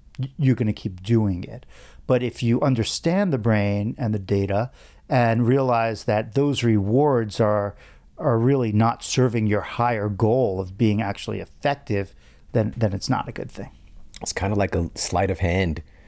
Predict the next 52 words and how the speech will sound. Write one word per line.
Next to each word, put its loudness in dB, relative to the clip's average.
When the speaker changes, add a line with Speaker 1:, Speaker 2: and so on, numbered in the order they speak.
Speaker 2:
that's -4
happening. 0
Speaker 1:
Yeah, 0
and, 2
you 2
know, 2
th-, -4
our 2
brains -4
have -4
so 0
many 2
of 0
them, -2
you 2
know, 2
our, -2
our -4
whole -2
reality 2
is -4
really 0
perception -4
that's, -6
uh, 0
presented 0
to 0
us -2
by -2
the -2
brain, 0
and -4
some -2
of -2
it 2
is -2
very 2
close 0
to -2
reality 0
and -2
some -2
of -2
it 2
is 0
not. 2
And -4
so 0
you 0
may 0
have 0
a 0